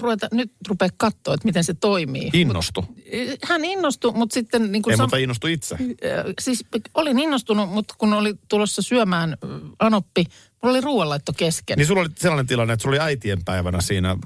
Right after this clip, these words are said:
Speaker 2: ruoanlaitto kesken.
Speaker 1: Kyllä. Niin tota, mä en, mä en niinku pystynyt siihen s-, sillä hetkellä. Mä sanoin, että joo, kyllä, kiitos, mutta mulla on nyt muuta.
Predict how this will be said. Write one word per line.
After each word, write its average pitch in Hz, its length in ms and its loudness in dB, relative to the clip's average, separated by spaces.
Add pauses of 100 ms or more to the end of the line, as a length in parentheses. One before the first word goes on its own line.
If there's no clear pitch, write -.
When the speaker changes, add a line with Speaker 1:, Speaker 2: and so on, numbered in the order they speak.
Speaker 2:
ruoanlaitto 87 520 -2
kesken. - 380 -10 (180)
Speaker 1:
Kyllä. 185 220 2 (420)
Niin 196 180 4
tota, 180 380 2 (100)
mä 240 180 4
en, 185 220 -6 (400)
mä 262 80 4
en 254 60 4
niinku 233 180 -2 (500)
pystynyt 180 440 2
siihen 165 280 2
s-, - 160 -4
sillä 196 300 2
hetkellä. 127 420 -2
Mä 180 100 2
sanoin, 208 260 2
että 202 180 -2
joo, 190 300 0
kyllä, 185 300 2 (120)
kiitos, 160 520 -2
mutta 151 360 0 (240)
mulla 185 260 2
on 196 60 4
nyt 220 200 0
muuta. 165 380 0